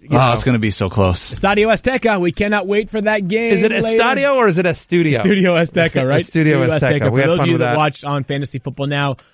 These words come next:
Speaker 3: on Sunday morning, as we mentioned, a lot of trade conversation tomorrow, a recap of Monday Night Football. I'm sure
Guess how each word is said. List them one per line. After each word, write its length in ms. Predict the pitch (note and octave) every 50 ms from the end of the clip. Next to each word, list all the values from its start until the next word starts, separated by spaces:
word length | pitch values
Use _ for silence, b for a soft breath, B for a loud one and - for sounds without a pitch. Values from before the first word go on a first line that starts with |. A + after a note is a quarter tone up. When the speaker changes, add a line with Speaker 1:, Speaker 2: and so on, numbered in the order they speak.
| b b
Speaker 3:
on 140 | C3 C3+ B2+
Sunday 240 | D3 C#3+ D3 D3
morning, 300 | D3 D3 C#3 B2 G#2+ G2+ -
as 180 | B2 C#3+ D3+ C3+
we 60 | D#3
mentioned, 340 | D#3 D#3+ C#3 B2 - - F#2+
a 40 | A#2+
lot 220 | B2 C3+ D3 D#3
of 100 | E3 C#3
trade 480 | - - - E3 D#3+ E3 E3+ F3 E3 -
conversation 720 | - E3+ E3+ F3 E3 F3 D#3 - F3 E3+ D#3+ - - E3
tomorrow, 400 | - E3+ E3 D#3 D#3+ E3 E3+ E3
a 40 | D3
recap 560 | C3+ A#2+ C#3 D3+ D#3 - E3 D#3+ D#3+ D#3+ C#3+
of 120 | E3 D#3
Monday 240 | D3 D3 D3+ D#3 D3+
Night 180 | D3+ D#3 D#3 D3
Football. 380 | - E3 D3+ - E3 E3 D#3+
I'm 80 | C#3+ B2
sure 340 | - - F#3 F3+ F3+ E3+